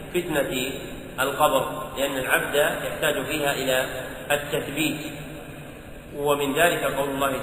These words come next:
تعالى: "اليوم تجزون عذاب الهون"، هذا دليل على عذاب القبر.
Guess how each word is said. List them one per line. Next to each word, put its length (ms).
تعالى: 360
"اليوم 320
تجزون 460
عذاب 420
الهون"، 760
هذا 220
دليل 360
على 160
عذاب 280
القبر. 380